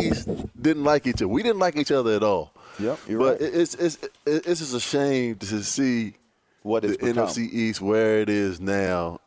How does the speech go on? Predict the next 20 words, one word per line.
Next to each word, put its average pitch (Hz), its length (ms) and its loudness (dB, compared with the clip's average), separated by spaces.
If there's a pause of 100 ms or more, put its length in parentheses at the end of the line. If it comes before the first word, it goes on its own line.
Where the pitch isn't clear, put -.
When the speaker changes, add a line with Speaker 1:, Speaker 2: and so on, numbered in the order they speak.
Speaker 1:
and 90 440 -2
if 98 280 -4
you 117 160 0
win 110 260 0
seven 101 400 0
games, 90 680 -2 (100)
you 87 320 -6
win 92 180 -2
the 85 100 -6
division 85 520 -4
and 82 140 -8
get 82 160 -6
into 80 240 -10
the - 100 -10
playoffs. 73 720 -6 (500)
It, 117 180 -4
it, 123 220 2
it's 120 140 -4
just 110 260 0
unfortunate. 92 680 -4